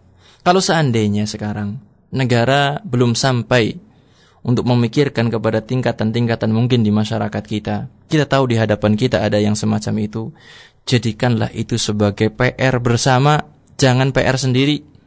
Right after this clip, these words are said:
Dalam artian apa? Orang-orang yang punya kepedulian,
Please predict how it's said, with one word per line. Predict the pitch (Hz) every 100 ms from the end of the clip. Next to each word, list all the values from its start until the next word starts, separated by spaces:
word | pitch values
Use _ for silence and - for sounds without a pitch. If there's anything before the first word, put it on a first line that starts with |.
| _ _ _ _ _ -
Dalam | 127 139
artian | 135 139 175 190
apa? | 156 143 143 165 202 - _ - - _
Orang-orang | 120 143 185 190 190 180
yang | 175
punya | 175 170
kepedulian, | 165 147 143 135 120 117 110 101 104